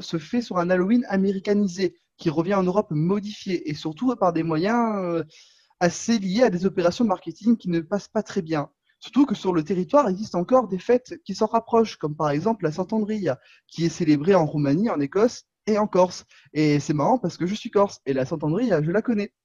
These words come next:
C'est, c'est une sorte d'Halloween du pauvre, où on se met du charbon sur le visage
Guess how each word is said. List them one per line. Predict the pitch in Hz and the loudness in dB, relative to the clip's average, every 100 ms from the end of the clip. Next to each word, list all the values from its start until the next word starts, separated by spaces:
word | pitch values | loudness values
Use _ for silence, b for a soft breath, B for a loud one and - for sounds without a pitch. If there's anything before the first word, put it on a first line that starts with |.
| _ _ b b b | _ _ b b b
C'est, | - 196 _ | -18 -18 _
c'est | 220 220 | -2 2
une | 208 | 4
sorte | 294 254 | 4 2
d'Halloween | 185 214 190 202 226 | 2 4 4 4 0
du | 151 | -2
pauvre, | - 185 226 156 - | 0 0 0 -4 -2
où | 196 | 0
on | 208 | 2
se | 233 | 4
met | 247 | 2
du | 196 | 2
charbon | - 220 214 220 | 2 0 2 -4
sur | - | -2
le | 151 | -4
visage | 156 180 156 165 214 | -4 -4 2 4 2